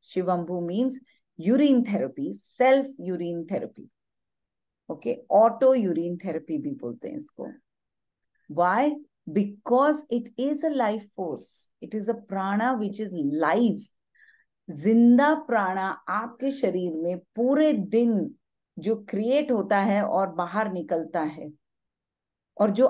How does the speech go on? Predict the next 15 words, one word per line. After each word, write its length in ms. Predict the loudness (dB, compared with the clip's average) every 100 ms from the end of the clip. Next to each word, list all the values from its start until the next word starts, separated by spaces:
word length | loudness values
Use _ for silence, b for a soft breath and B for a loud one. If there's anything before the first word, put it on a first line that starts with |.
| 4
आपका 440 | 4 4 4 2 2
शरीर, 640 | 2 -2 -2 -2 -4 -6 _ _ _ -2
आप 400 | 2 2 2 0
जो 120 | -2 -2
खान 440 | -2 -2 -2 -2
पान 240 | -2 -2
उसको 280 | -6 -8 -8
देते 360 | -4 -4 -2 -2
हैं, 380 | -2 -4 -8 _ _ _
उससे 480 | -4 -4 4 4 6
आपका 460 | 4 2 2 -2 -2
शरीर 380 | -2 -4 -4
उसको 380 | -6 -10 -6 -8
process 580 | -2 -2 -2 -2 -4 -4
करके 520 | -4 -4 -4 -6 -6